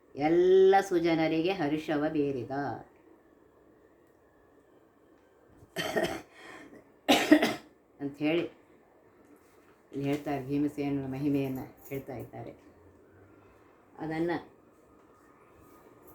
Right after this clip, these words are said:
ಇಷ್ಟು ಸುಂದರವಾಗಿ ಮಹಾಭಾರತದಲ್ಲಿ ಬಂದಿರುವಂಥದ್ದನ್ನ ಶ್ರೀಪಾದರಾಜರು ಹೇಳಿದ್ದಾರೆ.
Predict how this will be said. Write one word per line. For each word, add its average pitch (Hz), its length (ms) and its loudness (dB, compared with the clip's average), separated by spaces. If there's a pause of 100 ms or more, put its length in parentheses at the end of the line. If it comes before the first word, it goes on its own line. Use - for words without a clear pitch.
(580)
ಇಷ್ಟು 160 320 -10
ಸುಂದರವಾಗಿ 151 800 -2 (840)
ಮಹಾಭಾರತದಲ್ಲಿ 147 680 -6
ಬಂದಿರುವಂಥದ್ದನ್ನ 143 840 -2 (760)
ಶ್ರೀಪಾದರಾಜರು 147 680 -4
ಹೇಳಿದ್ದಾರೆ. 135 520 -8